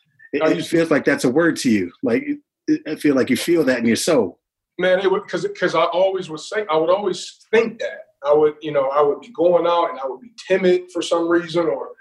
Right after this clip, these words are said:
Speaker 2: you know, "Ah, maybe I just don't belong in that room," or, "I ain't do this or that," or they're using words, you know. In the end of the day, when you were playing football, you go to a different team, you a little bit behind.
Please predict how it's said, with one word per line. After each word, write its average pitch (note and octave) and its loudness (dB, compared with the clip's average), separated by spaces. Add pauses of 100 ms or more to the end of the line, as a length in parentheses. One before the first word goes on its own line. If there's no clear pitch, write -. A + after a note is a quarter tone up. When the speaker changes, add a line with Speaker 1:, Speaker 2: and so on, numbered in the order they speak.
(360)
Speaker 2:
you - -18
know, - -10 (160)
"Ah, C3+ 0
maybe C#3 0
I C#3 6
just - -2
don't C3 2
belong C#3 2
in C#3 0
that B2+ -4
room," D#3+ 2
or, - -8
"I D3+ 0
ain't C#3+ -2 (360)
do C3+ -6
this D#3 2
or - -16
that," D3 4
or - -10 (400)
they're C#3 -2
using C#3+ -2
words, E3 2
you D#3+ 2
know. D3 4
In D#3+ 4
the E3 2
end G#3 4
of E3+ 0
the D#3 2
day, D#3+ 0 (280)
when C#3+ -8
you E3 -4
were E3 -2
playing D#3+ -2
football, D#3 0
you E3 -8
go D#3+ 0
to D3+ 0
a C#3+ -14
different D3+ -6
team, F3 -4 (1200)
you F#3+ -2
a - 6
little F3+ 2
bit E3+ -4
behind. E3+ -4